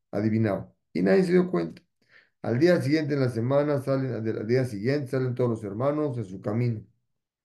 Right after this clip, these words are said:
Pero antes de que se alejen, cuando ya estaban alejando, manda Yosef al encargado, que era Menashe, a ir atrás de ellos y hacerlos por, culpables por un robo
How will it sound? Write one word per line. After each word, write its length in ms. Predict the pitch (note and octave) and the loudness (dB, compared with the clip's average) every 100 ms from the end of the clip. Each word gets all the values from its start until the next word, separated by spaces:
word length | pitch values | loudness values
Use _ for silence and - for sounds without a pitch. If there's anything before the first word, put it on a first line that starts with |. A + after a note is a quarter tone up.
| _ - | _ 4
Pero 500 | E3 D3 B2 - - _ _ _ _ _ _ _ _ _ | 6 6 4 -2 -12 _ _ _ _ _ _ _ _ _
antes 360 | - E3 F#3 E3+ | -4 -2 -2 -4
de 140 | C#3 | -4
que 100 | B2+ | -4
se 140 | A#2+ A2+ | 0 2
alejen, 640 | C3 D3 - A2+ B2 - | 4 2 2 0 0 -4
cuando 180 | A2 A2 | -8 -6
ya 60 | B2 | -2
estaban 260 | C3+ C3 | 0 2
alejando, 600 | A#2 G2+ - A#2 G2 G#2 A#2 _ _ _ _ - | 2 0 0 0 0 -8 -14 _ _ _ _ -4
manda 480 | A2 C#3 D#3+ E3+ D#3+ | 2 6 6 4 4
Yosef 580 | C#3 B2 B2+ D3+ D#3 - | 4 2 2 2 2 -2
al 200 | - A#2+ | -4 -2
encargado, 760 | A#2+ A#2 A2+ A2+ A#2+ C3+ B2 A2+ | -2 -2 -2 -2 0 0 0 -2
que 100 | A#2 | -2
era 120 | A#2+ | -2
Menashe, 680 | A#2 G#2+ G2+ - G#2+ G#2+ B2 _ _ _ _ _ _ _ _ - | -2 -6 -8 -6 -4 -4 -8 _ _ _ _ _ _ _ _ -4
a 120 | B2+ | 2
ir 180 | C#3 D#3+ | 4 4
atrás 460 | D3 - C3+ C3+ A#2+ | 4 4 4 4 2
de 120 | B2 | 2
ellos 500 | C3+ F#3+ - - _ - | 2 -2 -6 -18 _ -6
y 120 | A2 | 0
hacerlos 560 | A2+ - C#3 D3 D3 B2+ | 0 0 -2 0 -2 -6
por, 220 | A#2+ A2+ - | -6 -6 -4
culpables 500 | A2 - C3+ C#3+ B2 | -4 2 2 2 0
por 180 | A#2+ | 2
un 180 | B2 C3+ | 4 4
robo 500 | A#2+ B2+ A#2+ G2+ - | 6 4 4 0 -8